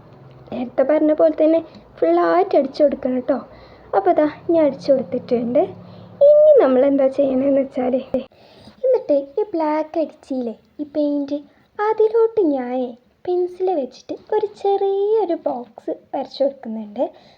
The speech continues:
ഞാൻ പെൻസിൽ വെച്ചിട്ടാണ് വരച്ചു കൊടുക്കുന്നത്, കുറച്ചുകൂടി ഒന്ന് ക്ലിയർ ആയിട്ട് കാണാൻ വേണ്ടിയിട്ട്. കണ്ടോ? അപ്പോൾ നിങ്ങൾ കാണുന്നുണ്ടോ ആ ചെറിയൊരു കുഞ്ഞി ബോക്സ്? ഞാൻ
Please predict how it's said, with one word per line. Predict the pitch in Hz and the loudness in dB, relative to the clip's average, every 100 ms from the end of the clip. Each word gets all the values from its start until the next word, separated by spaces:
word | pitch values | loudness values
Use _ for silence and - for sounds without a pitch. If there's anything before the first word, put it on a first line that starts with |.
| _ | _
ഞാൻ | 294 277 | -6 -2
പെൻസിൽ | 311 294 302 320 | -4 -4 -4 -4
വെച്ചിട്ടാണ് | 311 311 320 320 | -6 -6 -4 -2
വരച്ചു | 311 - | -4 -6
കൊടുക്കുന്നത്, | 320 - 311 311 311 _ - | -8 -6 -6 -6 -8 _ -12
കുറച്ചുകൂടി | 349 - 349 349 359 | -12 -6 -4 -2 -2
ഒന്ന് | 339 349 | -6 -8
ക്ലിയർ | 330 320 320 | -6 -4 -2
ആയിട്ട് | 320 311 311 | -4 -6 -8
കാണാൻ | 302 302 302 302 | -4 -4 -4 -4
വേണ്ടിയിട്ട്. | 285 285 - 294 277 _ _ _ _ - | -6 -10 -10 -8 -8 _ _ _ _ -2
കണ്ടോ? | 381 254 226 _ _ _ _ _ | 0 -2 -6 _ _ _ _ _
അപ്പോൾ | 311 320 311 | -8 -4 -4
നിങ്ങൾ | 302 302 381 _ _ _ - | -4 -6 -8 _ _ _ -4
കാണുന്നുണ്ടോ | 381 370 359 302 302 302 359 | -2 0 -2 -4 -6 -8 -12
ആ | 311 | -8
ചെറിയൊരു | 330 311 311 302 330 330 339 | -4 -4 -4 -6 -8 -8 -8
കുഞ്ഞി | 330 330 330 339 349 339 | -6 -6 -6 -6 -4 -4
ബോക്സ്? | 311 311 - 320 - _ _ | -6 -10 -12 -12 -12 _ _
ഞാൻ | 302 | -8